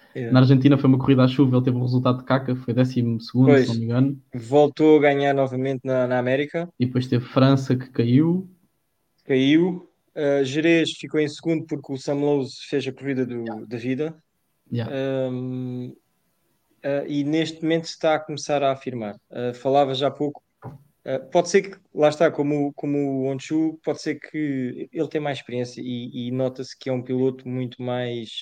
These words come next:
Speaker 1: ahm, caut-, não é cauteloso, mas, eh, sabe bem aquilo que quer. E pode ser que a partir de agora realmente se comece a notar, eh, e, e, e, e seja, ahm,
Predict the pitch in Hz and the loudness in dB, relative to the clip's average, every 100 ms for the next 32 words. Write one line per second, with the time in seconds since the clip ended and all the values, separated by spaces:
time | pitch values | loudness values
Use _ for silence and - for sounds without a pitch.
0 | - 123 120 117 117 110 110 _ - _ | -8 -6 -4 -4 -6 -12 -16 _ -20 _
1 | _ - 139 135 - 160 151 165 160 160 | _ 0 0 0 -8 -2 2 2 2 2
2 | 180 180 147 143 135 - 151 135 135 - | 4 2 2 -4 -6 -6 -2 0 0 2
3 | 175 180 185 185 180 180 - 123 107 - | 2 4 0 0 -4 -6 -4 -2 -4 -10
4 | 135 160 151 170 170 151 147 151 147 151 | -6 -2 -2 -2 -6 -8 -6 -2 2 2
5 | 147 135 135 139 143 135 - - 143 143 | 2 0 0 -2 -2 -8 -14 -12 -4 -4
6 | 135 131 123 139 135 127 - 127 123 120 | -4 -8 -4 0 0 -2 -6 -2 0 -2
7 | 120 123 120 123 120 117 117 110 107 113 | -4 -8 -10 -10 -10 -12 -12 -14 -14 -14
8 | 107 104 - 123 117 113 117 113 _ _ | -14 -14 -10 -6 -6 -6 -6 -8 _ _
9 | _ _ _ - 107 104 107 107 107 110 | _ _ _ -10 -8 -8 -8 -8 -10 -10